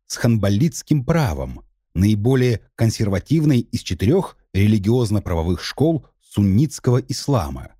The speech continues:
и попал под влияние взглядов исламского теолога четырнадцатого века Ибн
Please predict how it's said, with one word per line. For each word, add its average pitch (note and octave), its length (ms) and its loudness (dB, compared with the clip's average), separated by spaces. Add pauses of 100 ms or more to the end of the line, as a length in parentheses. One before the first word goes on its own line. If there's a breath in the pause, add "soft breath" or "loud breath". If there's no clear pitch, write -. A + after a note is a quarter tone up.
(320)
и A#2+ 60 2
попал E3 420 0
под G#2 200 -2
влияние D3 560 2
взглядов B2 560 0 (260)
исламского G#2 640 -2
теолога F#2+ 600 0 (240 soft breath)
четырнадцатого G#2 720 -2
века E3+ 420 0 (400 soft breath)
Ибн E3 380 2